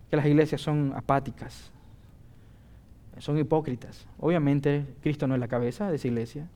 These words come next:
Obviamente, Cristo no es la cabeza de cada individuo, hijo de Dios. Obviamente, no están sirviendo a los demás como deberían servirlos.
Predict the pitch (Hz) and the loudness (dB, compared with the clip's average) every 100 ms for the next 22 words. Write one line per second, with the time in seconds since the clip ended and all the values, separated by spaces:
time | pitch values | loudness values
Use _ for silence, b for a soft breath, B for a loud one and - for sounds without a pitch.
0 | - b b b 151 156 147 147 147 143 | -20 b b b 6 8 8 4 2 0
1 | 143 143 139 135 131 135 143 135 131 135 | 2 2 4 4 4 4 2 2 2 4
2 | 139 147 143 123 120 131 147 120 131 127 | 4 6 6 4 4 2 0 -2 0 0
3 | 117 110 147 - b b b b b b | 0 -4 -8 -14 b b b b b b
4 | b b - 147 147 143 139 143 131 131 | b b 2 6 8 8 6 4 2 4
5 | 135 131 147 139 139 135 139 156 156 160 | 2 2 2 4 4 6 6 6 4 4
6 | 147 120 120 131 131 123 135 131 147 120 | 2 0 0 0 2 2 2 0 -2 -2
7 | 113 123 127 | -2 -6 -10